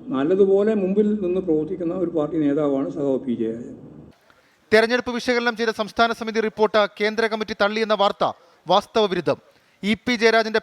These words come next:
Speaker 2: പേര് പറഞ്ഞ് യോഗത്തിൽ വിമർശനമുണ്ടായെന്ന വാർത്തയ്ക്കെതിരെ നിയമ നടപടി സ്വീകരിച്ചിട്ടുണ്ടെന്നും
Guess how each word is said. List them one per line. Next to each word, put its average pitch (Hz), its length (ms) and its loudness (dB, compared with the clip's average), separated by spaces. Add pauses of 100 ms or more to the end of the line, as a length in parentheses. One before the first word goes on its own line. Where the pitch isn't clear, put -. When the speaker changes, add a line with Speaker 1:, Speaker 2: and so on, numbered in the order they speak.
Speaker 2:
പേര് 220 220 2
പറഞ്ഞ് 214 360 0 (120)
യോഗത്തിൽ 208 420 0
വിമർശനമുണ്ടായെന്ന 214 720 0
വാർത്തയ്ക്കെതിരെ 202 600 -2 (320)
നിയമ 214 240 0
നടപടി 220 240 0
സ്വീകരിച്ചിട്ടുണ്ടെന്നും 208 800 -4